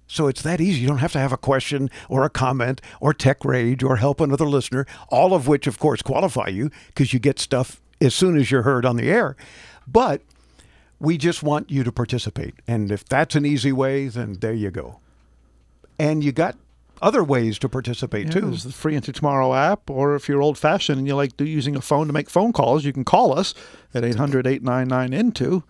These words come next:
Speaker 2: It's eight hundred eight nine nine four six eight six.
Speaker 1: But you don't have to be old-fashioned.
Speaker 2: No.
Speaker 1: I have a, a younger friend that, that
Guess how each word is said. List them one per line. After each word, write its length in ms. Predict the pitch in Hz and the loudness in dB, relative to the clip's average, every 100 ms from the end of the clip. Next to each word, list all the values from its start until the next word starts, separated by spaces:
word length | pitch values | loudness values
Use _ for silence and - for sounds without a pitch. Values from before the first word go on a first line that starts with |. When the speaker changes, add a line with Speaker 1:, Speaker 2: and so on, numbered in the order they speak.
| _ _ | _ _
Speaker 2:
It's 100 | - | -6
eight 100 | 123 | -2
hundred 260 | 127 120 120 | 0 0 0
eight 120 | 127 | -2
nine 220 | 117 117 | -2 -2
nine 200 | 117 117 | -2 -4
four 180 | - 120 | -4 -4
six 280 | - 117 - | -4 -6 -4
eight 160 | 254 - | -4 -2
six. 300 | - - 180 | -4 -2 -4
Speaker 1:
But 120 | 170 | -2
you 60 | |
don't 120 | 226 190 | 0 0
have 100 | 170 | 0
to 80 | |
be 140 | 143 113 | 0 0
old-fashioned. 800 | 101 - 107 147 202 - - 233 | -2 -6 -2 -2 -2 -8 -8 -8
Speaker 2:
No. 340 | 190 92 131 - - | -6 -6 -10 -12 -4
Speaker 1:
I 80 | 139 | 0
have 240 | 147 170 143 | 2 2 0
a, 100 | - | 0
a 160 | 135 117 123 | -2 -4 -2
younger 460 | 131 202 190 156 | 0 0 2 0
friend 640 | 131 - 165 208 156 156 147 | -2 -2 2 2 2 -2 0
that, 300 | 139 143 135 _ _ _ _ _ - - | 2 2 -2 _ _ _ _ _ -20 -6
that 260 | 143 135 | -2 -2